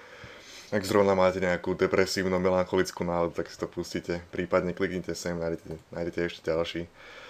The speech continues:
Kopa smutnej hudby, keď zrovna potrebujete. Každopádne, je to iba taká malá sranda, ktorú som ale chcel oživiť tým, že som tam pridal túto ruku, ktorá, ak pozorne sledujete, jemne kopíruje pohyb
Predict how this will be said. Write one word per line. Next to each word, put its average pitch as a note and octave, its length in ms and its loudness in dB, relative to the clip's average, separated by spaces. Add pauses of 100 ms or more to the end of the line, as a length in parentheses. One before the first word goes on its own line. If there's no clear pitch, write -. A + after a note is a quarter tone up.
(800)
Kopa - 240 -4
smutnej G2 400 2
hudby, F2+ 320 0 (160)
keď - 160 -4
zrovna F#2+ 320 4
potrebujete. F2+ 560 2 (160)
Každopádne, B2 640 6 (160)
je D#3+ 80 8
to D#3+ 80 4
iba A#2+ 160 4
taká A2+ 160 2
malá G#2 160 2
sranda, F#2 480 0
ktorú F#2+ 160 -2
som F#2+ 160 -4
ale F#2 160 -2
chcel G2+ 160 2
oživiť F#2+ 400 0
tým, F#2 240 -2
že F#2 80 -2
som F#2+ 160 -6
tam F2 160 -2
pridal F#2 240 4
túto F#2 240 -4
ruku, E2+ 400 0 (280)
ktorá, B2+ 800 4
ak - 400 -2
pozorne G2 400 2
sledujete, G#2 720 2 (160)
jemne C3 800 2 (640)
kopíruje G#2 800 4
pohyb F#2 320 4